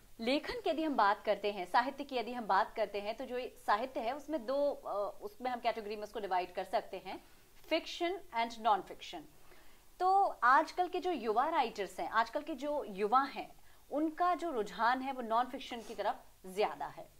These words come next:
जबकि, अ, बचपन से हम स्कूली जब हमारी शिक्षा हुई उस समय से ही हमने पत्र लेखन भी सीखा था, हमने, अ, कई तरह की चीजें हम लिखते थे, निबंध लिखते थे, पत्र लेखन लिखते थे, तो, अ, इस तरह की चीजें हम लिख,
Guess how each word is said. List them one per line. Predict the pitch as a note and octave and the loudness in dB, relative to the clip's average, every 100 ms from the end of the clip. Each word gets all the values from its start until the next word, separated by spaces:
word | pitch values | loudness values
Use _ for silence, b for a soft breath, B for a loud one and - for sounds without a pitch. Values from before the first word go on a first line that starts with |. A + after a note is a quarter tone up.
| - | -14
जबकि, | G3 C4 C4+ D#4+ D4+ | -2 -2 0 -2 0
अ, | - | 0
बचपन | A3 A3+ - A#3+ - D4+ C#4+ | 4 4 6 2 4 2 2
से | C#4 A3+ G3+ - - - - - - - | 0 0 0 -4 -20 -18 -18 -20 -20 -6
हम | - A3 | -4 -4
स्कूली | - B3+ B3+ | -6 -6 -2
जब | A#3 | -2
हमारी | A3+ A3 G#3 | -2 -4 -4
शिक्षा | - - - | -8 -4 4
हुई | G#3 G#3 | 4 4
उस | A3 G#3+ | -2 -4
समय | B3+ A3+ G#3+ | -2 -2 -2
से | A3+ | -4
ही | A3 A#3 | -6 -6
हमने | G#3 G#3 G3+ G#3+ G#3 b b - | -4 -2 -2 -2 -6 b b 4
पत्र | C4 C4 C4 | 4 4 2
लेखन | A#3+ A#3 A#3+ A#3+ A#3 G#3 | 2 2 -2 -4 -8 -8
भी | A#3 | -6
सीखा | A3 A3 - A3 | -6 -8 0 2
था, | G3+ G#3 F#3+ | 4 4 4
हमने, | G3 G#3 G#3+ A3+ | 4 0 2 0
अ, | A3+ - - - - - G3 - - | -2 -8 -20 -20 -14 -8 -8 -10 0
कई | D#4 F4 | 2 4
तरह | F4 F4 | 4 2
की | F4 | 2
चीजें | E4 D4+ D#4+ | -2 0 2
हम | D#4+ D4 | 2 2
लिखते | B3 - D4+ C#4 | 0 -2 0 0
थे, | C4 A3 C4 - A3+ | 2 -2 -2 -10 -2
निबंध | A#3 A#3+ A3+ | 4 4 4
लिखते | G#3+ G3+ G#3+ | -2 -2 -4
थे, | A3+ | -2
पत्र | A3 A#3+ B3 | 2 2 2
लेखन | A3+ G#3+ A#3 | -2 -2 -2
लिखते | A3 G#3 G#3+ | -4 -4 -2
थे, | G#3 G#3+ | -2 -4
तो, | G#3+ B3+ B3+ | -2 -4 -2
अ, | G#3+ G3+ G3+ F3 - - G#3+ | -2 -2 -2 -6 -10 -12 -10
इस | C#4 | -4
तरह | D#4+ | -2
की | D#4+ | -2
चीजें | D4+ D4 D#4 | -6 -4 -2
हम | D4 | -2
लिख, | B3 C#4+ | -4 -6